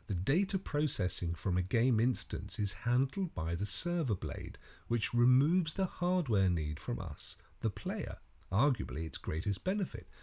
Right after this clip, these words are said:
pushing the output of audio and video across the internet to our screens,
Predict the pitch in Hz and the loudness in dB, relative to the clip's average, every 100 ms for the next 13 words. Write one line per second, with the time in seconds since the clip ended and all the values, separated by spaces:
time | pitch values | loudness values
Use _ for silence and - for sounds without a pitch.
0 | - - 190 233 190 147 156 180 165 - | -12 -2 0 2 0 0 0 0 -2 -2
1 | 95 92 87 123 131 110 104 101 - - | 0 2 2 4 4 4 4 2 0 -6
2 | 87 87 127 156 71 55 95 - - 110 | -2 2 4 4 0 -2 -6 -10 -6 -4
3 | - 131 156 - 202 127 92 - 71 69 | -2 -4 -4 -2 0 2 0 0 -6 -8
4 | - 98 90 95 - - 170 180 - - | -4 0 2 2 -2 -4 -4 -2 -4 -10